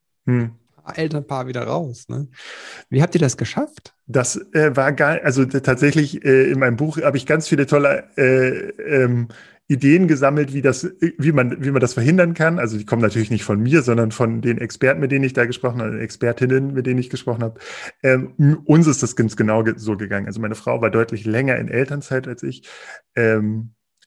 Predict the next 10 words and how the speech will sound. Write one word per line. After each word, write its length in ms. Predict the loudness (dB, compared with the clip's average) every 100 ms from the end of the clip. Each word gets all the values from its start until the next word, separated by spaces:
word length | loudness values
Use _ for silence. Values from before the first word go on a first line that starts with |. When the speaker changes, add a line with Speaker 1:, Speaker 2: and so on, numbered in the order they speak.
| -10
Speaker 1:
ich 180 | -6 -2
habe 160 | -2
auch, 300 | 0 -2 -4 -8
also 160 | -4 -2
ich 140 | -4
habe 180 | -10 -16 _ _
quasi 340 | -2 0 0 0
nach 160 | -2
dem 220 | -2 -6
vierten, 500 | -6 -4 -2 -2 -4